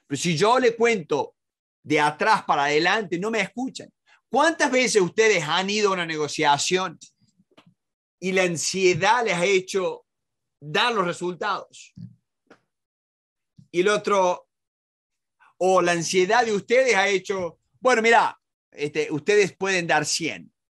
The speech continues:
¿no? Entonces, este, pero el otro, lo único que se habló es que ustedes iban a dar setenta.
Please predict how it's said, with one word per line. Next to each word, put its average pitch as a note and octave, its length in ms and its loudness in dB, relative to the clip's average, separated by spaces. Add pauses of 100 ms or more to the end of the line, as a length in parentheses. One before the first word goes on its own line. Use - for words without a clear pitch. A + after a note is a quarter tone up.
(400)
¿no? D3+ 360 -6 (500)
Entonces, D#3 760 0 (280)
este, C#3 560 0
pero C#3+ 220 -2
el D3 100 2
otro, F#3 540 -2 (260)
lo D3+ 160 0
único G3 180 -4
que E3+ 120 -4
se - 120 -2
habló E3+ 400 2
es F#3+ 80 -2
que E3 80 -8
ustedes D#3 240 -4
iban D3 220 -2
a C#3+ 40 -2
dar C#3+ 240 -2 (460)
setenta. A2+ 800 -10